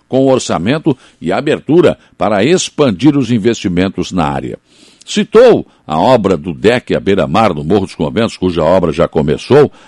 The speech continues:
a reforma do calçadão e da Praça Hercílio Luz e o projeto da Beira Rio, como equipamentos importantes também para o turismo, não só para o bem-estar da população. Ao anunciar aos presentes ontem a pavimentação do trecho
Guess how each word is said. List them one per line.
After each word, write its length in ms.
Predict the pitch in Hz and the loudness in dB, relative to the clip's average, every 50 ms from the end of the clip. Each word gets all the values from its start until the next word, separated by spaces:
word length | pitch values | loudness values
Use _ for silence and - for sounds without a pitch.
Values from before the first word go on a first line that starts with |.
| - _ - | -20 _ -8
a 100 | - 95 | -6 -6
reforma 560 | 95 110 123 110 - - 147 170 185 165 131 | -2 -2 -4 -4 -2 -2 0 0 0 0 -2
do 120 | 110 104 87 | -2 -2 0
calçadão 520 | - 101 92 - 92 78 69 78 90 87 | 0 -2 0 0 -2 -4 -2 -2 -2 -2
e 60 | 85 | 0
da 140 | 73 78 73 | -2 -2 -2
Praça 300 | - 80 80 - - 82 | -2 -2 -2 -2 -2 -4
Hercílio 300 | 78 - - - 78 69 | -4 -4 -4 -4 -4 -2
Luz 280 | 67 85 127 135 92 82 | -2 0 0 0 0 0
e 40 | |
o 40 | 87 | -2
projeto 500 | 69 85 80 69 67 73 87 85 - 78 | -2 -2 -4 -4 -2 -2 -4 -4 -4 -6
da 100 | 73 73 | -6 -6
Beira 220 | 69 76 71 69 62 | -4 -4 -4 -6 -4
Rio, 260 | 62 90 131 147 123 - - - - _ _ | -2 0 2 2 0 0 -8 -20 -20 _ _
como 300 | - - 180 202 196 185 | 0 2 2 4 4 2
equipamentos 640 | 151 - - 240 - 120 92 90 120 143 131 - - | 2 2 0 0 0 0 0 0 0 -2 -2 -4 -4
importantes 880 | 120 156 151 - - 156 139 107 - - 143 160 202 208 - - 110 - | -4 -4 -2 0 2 2 2 2 0 0 0 2 2 0 -2 -4 -6 -4
também 480 | - - 117 104 78 80 127 156 151 123 | -2 -2 0 0 2 2 2 2 2 0
para 400 | - - 123 120 123 123 113 - - | 0 2 2 4 4 2 0 0 2
o 100 | 107 110 | 0 0
turismo, 540 | - - 107 95 113 131 127 92 80 76 80 | 2 0 0 4 4 4 4 4 0 -4 -4
não 180 | 92 127 156 | -4 -4 -4
só 240 | - - 113 120 131 | -2 0 2 2 2
para 160 | - - 123 | 0 -4 -6
o 60 | 117 | -6
bem-estar 580 | 87 82 120 120 95 - - - 98 101 101 98 _ _ _ _ _ - | -4 -2 -2 -2 -4 -4 -2 0 2 2 2 -2 _ _ _ _ _ -10
da 220 | 71 80 107 98 | -2 0 0 0
população. 760 | - - 87 - - 87 80 76 - - - 82 71 55 - _ _ _ - - - _ _ _ | 2 0 -4 -2 -2 -2 -2 -2 -2 -2 -4 -4 -4 -4 -8 _ _ _ -20 -20 -20 _ _ _
Ao 120 | - - 110 | -4 -2 0
anunciar 560 | 123 131 123 - - 131 139 151 160 143 117 _ _ _ _ _ - | 0 0 0 0 0 2 2 2 2 0 -2 _ _ _ _ _ -6
aos 380 | 92 95 113 123 120 107 - - | -2 0 2 2 2 2 0 -4
presentes 800 | - 113 107 82 73 76 110 131 143 131 - - - - - _ _ - | -2 0 0 0 0 -2 -2 -2 -2 -4 -6 -12 -14 -14 -18 _ _ -2
ontem 480 | 95 127 151 156 131 - 104 82 67 _ _ - _ - | 0 0 0 0 -2 -2 -4 -4 -4 _ _ -20 _ -14
a 100 | - 69 | -14 -12
pavimentação 840 | - - 101 92 101 110 120 127 113 - 110 90 - - 131 127 123 | -4 -4 -4 -4 -2 -4 -4 -4 -4 -4 -6 -6 -6 -4 -2 -2 -2
do 160 | 104 95 92 | -2 -4 -4
trecho 560 | - _ - 139 147 156 131 - - - 82 | -6 _ 0 2 2 2 2 0 -2 -6 -8